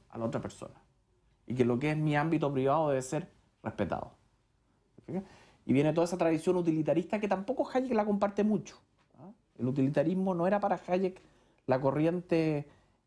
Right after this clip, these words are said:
eh, natural. El utilitarismo, de alguna manera,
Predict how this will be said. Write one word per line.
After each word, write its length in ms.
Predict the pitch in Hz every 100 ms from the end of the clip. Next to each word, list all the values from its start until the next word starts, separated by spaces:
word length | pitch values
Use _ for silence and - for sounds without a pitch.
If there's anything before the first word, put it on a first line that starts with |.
| _
eh, 240 | 127 120 120
natural. 400 | 123 147 190 147
El 60 | 113
utilitarismo, 560 | 120 127 123 131 165
de 40 | 165
alguna 240 | 156 156
manera, 400 | 139 143 165 185